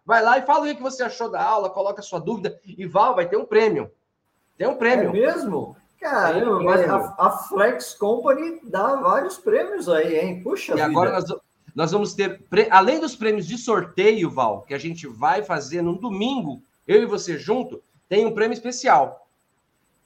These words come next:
Speaker 1: Nós colocamos um desafio. O melhor resumo das aulas da imersão. Nós vamos ter aula
Speaker 2: Opa.
Speaker 1: dia sete, dia oito,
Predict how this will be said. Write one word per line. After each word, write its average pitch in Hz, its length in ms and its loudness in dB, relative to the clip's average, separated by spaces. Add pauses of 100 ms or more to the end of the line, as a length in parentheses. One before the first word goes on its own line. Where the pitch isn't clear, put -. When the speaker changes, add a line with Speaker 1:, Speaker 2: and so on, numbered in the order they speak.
(200)
Speaker 1:
Nós 196 680 2
colocamos 185 460 -4
um 202 100 -8
desafio. 190 640 -6 (540)
O 185 120 2
melhor 214 720 2
resumo 170 1000 -2 (480)
das 196 360 2
aulas 165 920 2 (800)
da 151 140 -2
imersão. 185 720 -2
Nós 165 120 -4
vamos 220 140 0
ter 220 80 -2
aula 147 220 4
Speaker 2:
Opa. - 40 -6
Speaker 1:
dia 135 220 -4
sete, 190 640 -8 (220)
dia 135 300 -4
oito, 214 520 -2